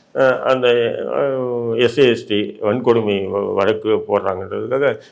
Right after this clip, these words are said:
ஏன் அவங்கள கைது பண்ணலன்னு சொல்லி ஒரு நீதிபதி காவல்துறையை கைது பண்ற அளவுக்கு கொண்டு போயிருக்காருன்னா இது விசித்திரமா இருக்கு.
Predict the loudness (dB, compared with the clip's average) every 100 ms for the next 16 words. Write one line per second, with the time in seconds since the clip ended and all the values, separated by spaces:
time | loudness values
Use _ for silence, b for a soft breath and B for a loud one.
0 | B 2 4 6 4 2 2 2 2 2
1 | 2 -2 -2 -2 -2 -4 -6 -6 -2 -2
2 | -2 -2 -2 0 -2 -4 -4 -6 -6 -4
3 | -2 -2 -2 0 0 0 2 0 0 -4
4 | -6 -2 0 2 2 0 -4 -4 -4 -6
5 | -4 -2 -2 -4 -6 -4 -4 -4 -4 -6
6 | -8 -8 -8 -8 -6 -4 -6 -8